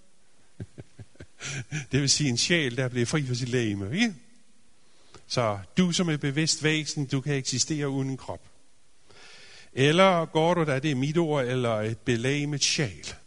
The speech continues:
Det vil sige en sjæl, der har fået sit legeme tilbage. Jeg ved ikke, om det er gode danske udtryk, men jeg har hørt det først. Det sidste har jeg ikke hørt, men jeg tænkte, at, øh, at hvorfor ikke?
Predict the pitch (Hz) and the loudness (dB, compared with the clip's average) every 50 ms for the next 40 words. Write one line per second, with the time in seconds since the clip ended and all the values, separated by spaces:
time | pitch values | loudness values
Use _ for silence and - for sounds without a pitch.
0 | - - - - - - - 127 131 127 - - 143 123 117 - - 156 143 127 | -20 -20 -20 -20 -18 -8 -6 -4 -4 -4 -4 -2 -2 -2 -2 0 0 0 -2 -2
1 | 113 113 110 113 - - 117 107 - 117 107 110 110 117 123 127 127 113 - 110 | -4 -4 -6 -4 -4 -4 -4 -4 -4 -4 -4 -4 -4 -4 -4 -4 -2 -2 -2 -2
2 | - 90 - - - - - - - - - - - - - - - - - - | -2 -4 -8 -10 -14 -18 -18 -20 -20 -20 -20 -20 -20 -20 -20 -20 -20 -20 -20 -20
3 | - - - - 117 127 147 165 160 160 147 131 156 147 143 - 151 147 156 156 | -20 -20 -6 -2 0 2 4 4 4 2 2 2 0 0 0 0 0 0 0 2
4 | - 151 147 151 151 - - 160 143 143 160 - - - 202 - - - 143 131 | 2 2 2 2 0 0 0 0 0 0 -2 -2 0 0 0 0 0 -2 -2 0
5 | 120 120 120 139 160 170 165 - - 156 139 - 156 151 151 147 - - 131 - | 0 0 0 0 0 0 -2 -2 -4 -4 -2 0 0 0 0 0 0 0 0 0
6 | - 156 151 - - 165 143 127 127 135 131 - 135 127 110 98 90 - - 107 | 0 0 0 0 0 0 0 0 0 -2 -2 0 0 2 2 0 -2 -4 -6 -6
7 | 104 110 110 107 - - 139 135 143 139 131 131 123 117 117 - - 110 110 110 | -4 -4 -2 0 0 2 2 0 0 -4 -4 -4 -4 -4 -6 -8 -8 -6 -6 -6
8 | 107 - - - - - - - 107 104 113 131 127 135 104 92 92 - - - | -8 -10 -16 -18 -18 -20 -12 -10 -6 -4 -2 -2 -2 -2 -4 -4 -6 -8 -12 -18